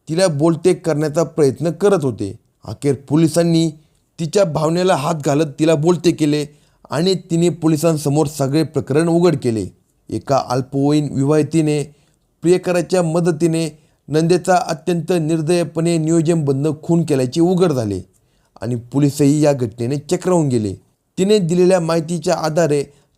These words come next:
तपासाची चक्रे फिरवत तिचा प्रियकर राजू यालाही ताब्यात घेण्यात आले.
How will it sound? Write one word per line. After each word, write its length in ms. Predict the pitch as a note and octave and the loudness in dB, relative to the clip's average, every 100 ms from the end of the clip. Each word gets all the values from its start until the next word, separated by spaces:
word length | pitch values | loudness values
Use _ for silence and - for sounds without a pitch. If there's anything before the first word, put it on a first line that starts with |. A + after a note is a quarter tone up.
| _ | _
तपासाची 520 | E3+ E3 F3 F3+ F3 | -4 -2 -2 -2 -4
चक्रे 360 | D#3 F3 - E3 C#3 | -2 -2 0 0 2
फिरवत 420 | F#3+ F3 D3+ C3+ - _ _ _ _ - | 4 4 4 0 -8 _ _ _ _ -14
तिचा 220 | D3 F#3+ | -4 -2
प्रियकर 500 | D3 E3+ F3 E3+ F3 | 0 2 2 2 -2
राजू 460 | D#3+ E3+ D#3+ D#3 D3 - _ C3+ | 0 0 0 0 -2 -8 _ -6
यालाही 380 | D#3 E3+ E3 | -2 0 0
ताब्यात 380 | E3 D#3 A#2+ D3+ | 0 -2 -2 -4
घेण्यात 380 | C#3+ C#3 E3 C3 | -4 0 0 0
आले. 240 | A2+ F#2+ | -2 -4